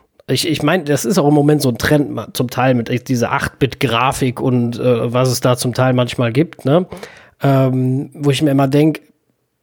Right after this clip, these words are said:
aber ich hab doch nicht so ein Gerät, mich so weit entwickelt, um hinterher mir so einen Mist anzeigen zu lassen, sondern ich möchte doch mal ein Spiel haben,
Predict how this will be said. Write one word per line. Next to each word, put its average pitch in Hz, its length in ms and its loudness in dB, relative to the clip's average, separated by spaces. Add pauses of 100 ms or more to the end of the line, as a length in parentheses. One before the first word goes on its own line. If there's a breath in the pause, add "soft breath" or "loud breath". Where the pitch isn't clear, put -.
aber 143 160 0
ich 143 140 0
hab 175 140 -4
doch 143 100 2
nicht 156 200 2
so 190 160 4
ein 190 120 4
Gerät, 143 500 2
mich 127 160 -2
so 170 140 0
weit 156 160 2
entwickelt, 135 640 -2
um 127 160 0
hinterher 139 320 2
mir 127 160 2
so 131 80 4
einen 135 100 4
Mist - 180 2
anzeigen 95 420 -4
zu 101 120 -4
lassen, 98 320 -2
sondern 113 320 -4
ich - 160 -6
möchte 151 300 2
doch 131 180 0
mal 120 160 2
ein 120 160 -4
Spiel 180 400 0
haben, 110 380 -2